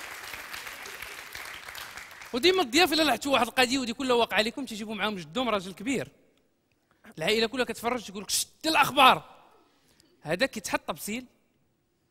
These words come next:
ما كينوضش اللافابو، كيتسنى الطاس، كيبقى جالس زير بحال هكا.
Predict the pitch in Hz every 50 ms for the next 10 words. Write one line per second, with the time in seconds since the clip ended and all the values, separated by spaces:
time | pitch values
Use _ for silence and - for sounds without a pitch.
0 | _ _ _ _ _ - - 175 233 269 - - 269 269 254 233 247 214 165 139
1 | - - - - _ _ _ _ _ _ _ _ _ _ _ _ _ _ _ -
2 | 190 - - 214 233 262 285 - - 269 233 185 156 - - - - - - _
3 | _ _ _ _ _ _ _ - - 165 - 202 185 208 196 160 190 202 180 -
4 | 240 226 - - -